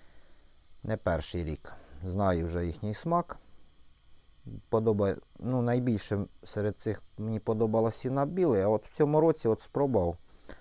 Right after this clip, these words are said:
От Сінап алматинський просто бомба щас. В общем, куштував я їх всі. Сінап алматинський вже починає перезрівати. Трохи, якби він такий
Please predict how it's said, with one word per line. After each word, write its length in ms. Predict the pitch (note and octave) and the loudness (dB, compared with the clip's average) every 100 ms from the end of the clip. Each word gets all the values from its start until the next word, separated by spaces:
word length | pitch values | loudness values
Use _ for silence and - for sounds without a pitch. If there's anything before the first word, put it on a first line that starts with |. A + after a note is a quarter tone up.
| - - - - - - | -20 -20 -20 -20 -16 -10
От 160 | F2 - - - | -10 -10 -18 -20
Сінап 400 | - F#2+ G2+ F#2 | -6 0 0 2
алматинський 680 | F#2+ F2+ E2 - C3 - - | 2 2 0 -2 -6 -4 -6
просто 420 | C3+ B2+ A#2 - A#2 | -2 -2 -2 -2 -2
бомба 500 | A2 A2+ A2 G#2+ G2+ | 0 0 2 0 0
щас. 480 | - G#2+ G2+ - - - - - - - - - - - - - - - - - - - - | -4 -4 -4 -6 -18 -20 -20 -20 -20 -20 -20 -20 -20 -20 -20 -20 -20 -20 -20 -20 -20 -20 -14
В 40 | |
общем, 240 | C#3 D#3 D3+ | -4 0 2
куштував 640 | D3+ - - D#3 D#3+ C#3+ | 0 0 2 8 10 10
я 120 | C#3 | 6
їх 120 | B2 | 4
всі. 380 | - - C3+ B2+ A2+ - - - - - - - - | 0 -2 2 2 0 -8 -20 -20 -20 -20 -20 -18 -16
Сінап 380 | - B2 A#2+ - | -6 -2 2 4
алматинський 640 | B2 A#2+ - B2+ - A#2 | 6 4 2 -2 -2 -4
вже 160 | G#2+ A#2 | 0 0
починає 360 | A2+ - A#2 | 0 -2 -2
перезрівати. 760 | A2+ A#2 A#2 A#2 C3+ D3+ D3+ - - - - - - - - - - - - - - - - - - - - - - - - - - - - - - - - - - - | 0 0 0 0 2 2 2 -2 -20 -20 -20 -20 -20 -20 -20 -20 -20 -20 -20 -20 -20 -20 -20 -20 -20 -20 -20 -20 -20 -20 -20 -20 -20 -20 -20 -20 -20 -20 -20 -20 -16 -2
Трохи, 380 | G2 D#2+ - E2+ | 0 0 0 -4
якби 380 | F#2 F#2+ G#2 | -2 0 0
він 180 | G#2 G#2 | 0 -2
такий 440 | G#2+ G2 G#2+ G2+ | -4 -4 -2 -2